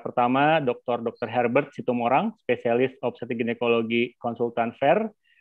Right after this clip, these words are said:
pembicara kedua, Doktor M Luki Satria Marwali, spesialis obstetrik ginekologi konsultan fer, dan pembicara terakhir,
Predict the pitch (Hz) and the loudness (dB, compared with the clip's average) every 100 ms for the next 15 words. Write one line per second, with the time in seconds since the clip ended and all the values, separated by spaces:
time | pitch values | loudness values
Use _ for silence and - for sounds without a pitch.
0 | _ - 117 123 123 127 120 123 117 123 | _ -6 0 2 2 0 2 4 4 2
1 | 127 117 - 120 120 - - 131 123 120 | -2 -8 -4 -2 -2 -4 -4 0 0 -2
2 | 117 120 120 117 139 135 120 113 117 123 | -2 -4 -2 -2 2 2 4 2 2 2
3 | 196 214 _ 123 120 117 123 127 127 - | 0 -2 _ -6 -4 -2 -2 -2 -8 -6
4 | 123 120 123 117 117 117 117 117 139 180 | -6 -4 -4 -4 -4 -4 -2 -2 0 0
5 | 185 _ _ _ 117 113 120 120 117 - | -4 _ _ _ -6 -4 -2 -2 -4 2
6 | 147 185 190 _ _ _ 123 120 117 117 | 2 2 -4 _ _ _ -4 -4 -2 -2
7 | 123 120 120 120 120 - 156 165 | 0 0 0 -2 -2 2 4 4